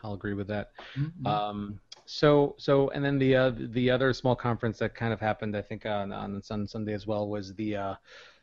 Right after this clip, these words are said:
Speaker 1: the, E, uh, the, the P C gaming show. Now, um, I, uh, I, I, uh, uh, it was, it was tight enough for me to fit in all the console-related, um, press conferences that I could after getting back from, from, from my, from my sojourn this last weekend. So I have not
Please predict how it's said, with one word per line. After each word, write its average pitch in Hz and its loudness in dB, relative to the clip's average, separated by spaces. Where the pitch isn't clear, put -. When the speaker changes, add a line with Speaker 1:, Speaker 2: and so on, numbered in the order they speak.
Speaker 1:
the, 113 4
E, 156 0
uh, 135 2
the, 127 0
the 120 -4
P 190 4
C 180 4
gaming 147 6
show. 107 -2
Now, 123 4
um, 120 2
I, 123 2
uh, 117 4
I, 127 0
I, 123 2
uh, 104 -4
uh, - -12
it - -10
was, - -14
it 123 -10
was 101 -10
tight 147 4
enough 143 4
for - -12
me 120 -2
to 113 -6
fit 123 -2
in 127 2
all 117 4
the 113 -4
console-related, 131 0
um, 123 2
press - 0
conferences 123 -2
that 123 2
I 120 6
could 120 0
after 113 -2
getting 117 -2
back 113 -2
from, 117 -2
from, 113 -2
from - -4
my, 107 0
from - -6
my 110 -4
sojourn 117 -2
this 110 -4
last 113 -2
weekend. 110 -4
So 110 -6
I 113 0
have 117 -2
not 120 0